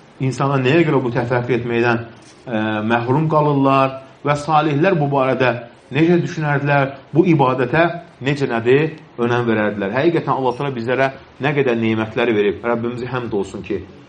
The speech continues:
Allah Teala bizə bu gözəl nemətləri verib. Allaha həmd olsun ki, Allah Teala'nın bizlərə bəxş edib bu, bu ibadət haqqında sizlərlə bərabər oxuyuruq, bölüşürük, öyrənməyə çalışırıq. Bu özü belə Allahın ən böyük nemət deyil, nemətidir.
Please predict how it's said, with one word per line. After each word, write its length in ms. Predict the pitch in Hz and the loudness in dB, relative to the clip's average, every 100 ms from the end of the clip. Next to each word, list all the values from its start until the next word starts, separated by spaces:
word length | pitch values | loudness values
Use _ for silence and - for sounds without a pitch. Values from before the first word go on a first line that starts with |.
| - - | -20 -4
Allah 200 | 120 120 | -2 0
Teala 140 | 123 117 | -2 0
bizə 140 | 120 | -2
bu 100 | 110 | 0
gözəl 280 | 117 110 113 | 0 2 2
nemətləri 500 | 110 110 104 120 117 | 0 -2 -2 0 2
verib. 120 | 113 143 | 2 2
Allaha 320 | 175 185 185 | 4 4 2
həmd 160 | 180 160 | 2 0
olsun 240 | 143 175 | 0 -2
ki, 200 | 170 196 - - - | 2 0 0 -16 0
Allah 320 | 143 160 151 | 2 4 0
Teala'nın 420 | 156 156 165 190 - - - - - - - - - 113 113 - - - | 0 0 2 2 -2 -14 -20 -20 -20 -20 -20 -20 -14 -14 -14 -20 -20 -10
bizlərə 320 | 127 147 151 | 0 2 2
bəxş 260 | 170 175 147 | 0 0 -4
edib 100 | 135 | -2
bu, 280 | 147 135 165 143 165 - - | 0 0 0 -2 -2 -4 -2
bu 180 | 170 202 | 0 2
ibadət 400 | 151 147 170 165 | 4 6 4 0
haqqında 500 | 123 - 123 151 165 - - - - - | -4 -2 2 4 2 -2 -18 -20 -20 -18
sizlərlə 400 | - 135 147 143 | -10 -2 0 0
bərabər 360 | 135 139 135 139 139 | 2 2 2 2 0
oxuyuruq, 580 | - 127 123 127 120 - - - - - - - | 0 0 4 4 2 -2 -16 -20 -20 -20 -20 -4
bölüşürük, 880 | 123 131 120 131 123 123 120 123 - | 2 4 2 -2 0 0 -2 -6 2
öyrənməyə 500 | 139 135 123 123 131 | 6 6 4 0 0
çalışırıq. 520 | 123 127 120 123 120 110 - - | 2 0 0 0 0 0 -12 2
Bu 160 | 160 | 4
özü 160 | 175 143 | 4 2
belə 160 | 139 143 | 0 2
Allahın 340 | 131 131 135 139 | 0 0 -2 -4
ən 80 | 127 | -2
böyük 160 | 127 | -2
nemət 320 | 120 123 117 110 | -2 -4 -6 -4
deyil, 180 | 151 110 | -4 -4
nemətidir. 520 | 107 104 95 92 82 | -6 -6 -8 -8 -10